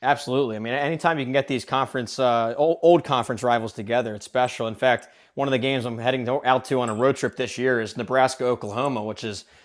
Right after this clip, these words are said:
of course, a historic rivalry, two blue blood programs. It, it peaked in the Big Eight and the Big Twelve back in the day. But then, uh, with Nebraska moving away to the Big Ten and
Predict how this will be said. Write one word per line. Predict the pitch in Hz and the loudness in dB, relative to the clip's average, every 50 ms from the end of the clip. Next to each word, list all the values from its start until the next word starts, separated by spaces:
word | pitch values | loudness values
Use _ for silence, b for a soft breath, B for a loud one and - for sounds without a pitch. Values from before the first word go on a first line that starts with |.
| b b b b | b b b b
of | 113 98 - | -16 -8 -2
course, | 127 131 123 - - | 0 0 0 0 0
a | 123 110 | -2 -2
historic | 117 - - 139 139 135 123 - | -2 -2 2 4 6 4 4 4
rivalry, | 127 127 127 131 120 120 123 127 123 | 4 6 6 6 6 4 2 0 0
two | 120 - - 147 120 | -2 -2 -2 -4 -2
blue | 120 135 139 | 0 0 0
blood | 117 123 127 123 - | 0 2 0 0 0
programs. | - - 135 135 131 113 123 127 127 127 127 120 107 | 0 2 2 2 2 0 -2 -2 -2 -2 -4 -4 -6
It, | 120 113 - | -8 -8 -6
it | 131 123 - - | -6 -8 -8 -8
peaked | - 151 131 104 - - - _ _ _ _ - | -8 -8 -8 -8 -10 -18 -20 _ _ _ _ -12
in | 127 123 | -8 -8
the | 120 | -6
Big | 104 101 135 139 117 120 | -2 2 2 2 4 4
Eight | 123 131 131 131 110 | 2 4 2 2 0
and | 113 110 | -4 -8
the | 98 | -6
Big | 113 127 113 - | -4 -6 -6 -4
Twelve | - - 127 131 127 110 | -2 2 2 4 4 2
back | 123 127 123 117 - | 2 0 0 0 -2
in | 120 | -8
the | 117 107 | -8 -4
day. | 107 127 123 123 127 117 110 b b b b - | 0 0 0 2 0 -2 -4 b b b b -20
But | 117 - | -12 -6
then, | - 147 160 165 170 170 165 | -2 -2 0 0 -2 -2 -4
uh, | 135 - 127 139 143 143 147 147 143 | -6 -4 0 2 4 4 4 2 2
with | 135 143 - 131 | 0 -4 -4 -4
Nebraska | 107 120 127 135 139 135 - - | -2 2 2 4 4 2 0 -4
moving | 131 127 131 135 127 131 127 | -2 -2 0 -2 -2 -2 -4
away | 123 117 123 127 131 135 131 127 | -4 -2 0 0 2 2 0 -2
to | 127 - 123 | -4 -6 -8
the | 107 110 | -8 -8
Big | 98 117 117 107 107 | -8 -8 -10 -10 -8
Ten | - 139 143 147 147 143 | -6 -6 -4 -4 -2 -4
and | 123 110 104 95 | -4 -6 -8 -10